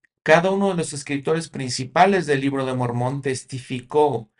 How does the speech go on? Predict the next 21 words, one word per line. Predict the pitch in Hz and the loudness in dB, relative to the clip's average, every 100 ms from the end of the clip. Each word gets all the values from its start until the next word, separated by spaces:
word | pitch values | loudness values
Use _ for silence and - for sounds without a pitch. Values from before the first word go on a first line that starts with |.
| _ _ - | _ _ -6
que | 123 | -4
escribía | 127 - 127 135 139 147 170 175 | -4 -6 -8 -8 -6 -6 -4 -4
para | 175 143 131 | -2 -2 -2
generaciones | 127 131 131 127 123 120 - 139 139 143 139 | -4 -8 -6 -2 -2 -2 -8 -4 -2 -4 -6
futuras. | 127 127 _ - 139 135 107 107 - - _ _ _ _ _ _ | -12 -12 _ -2 0 2 0 -4 -14 -18 _ _ _ _ _ _
Si | - 127 131 | -12 -2 2
ellos | 160 165 185 175 | 2 2 -2 -2
vieron | 170 170 170 | 0 0 0
nuestros | 160 147 - 147 | -4 -6 -4 -4
días | 139 147 139 120 117 - _ _ _ | -4 -6 -4 -4 -6 -12 _ _ _
y | 127 139 | -2 0
eligieron | 139 139 160 170 185 170 | 0 -4 -2 -2 0 -6
aquellas | - 156 160 160 | -4 -4 -2 -4
cosas | - 151 160 156 | -4 -6 -4 -6
que | - | -6
serían | 127 131 127 147 139 | -4 -2 -2 -2 -2
de | 127 | 0
máximo | 127 135 131 147 131 120 | 0 0 -4 -6 -4 0
valor | 120 123 123 | 0 0 -4
para | 131 123 | -6 -4
nosotros, | 117 110 117 120 143 175 - - | -6 -4 -4 -4 -4 -4 -6 -18